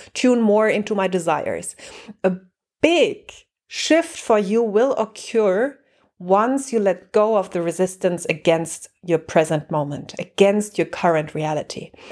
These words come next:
And this is one of the biggest and most challenging thing to do for most people, for me included. For whatever happens in your life, you have to drop the resistance. This does not mean that you have to say, "This is my preferred reality, this is what I want."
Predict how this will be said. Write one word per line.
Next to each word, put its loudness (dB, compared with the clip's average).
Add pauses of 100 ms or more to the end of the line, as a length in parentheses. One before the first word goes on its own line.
(140)
And 4
this 4
is -2
one 2
of -6
the -6 (180)
biggest 2
and -4
most 0
challenging 0
thing 0
to -2
do 0
for 2
most 0
people, 2 (120)
for -4
me -2
included. -8 (560)
For 4
whatever 2
happens -2
in -2
your -2
life, -6
you 4
have 0
to -4
drop 0
the -2
resistance. -6 (360)
This 4
does 2
not 2
mean 2
that 0
you 0
have -2
to -4
say, 0
"This -2
is -6
my 0
preferred -2
reality, 2
this 0
is -4
what 0
I -2
want." -2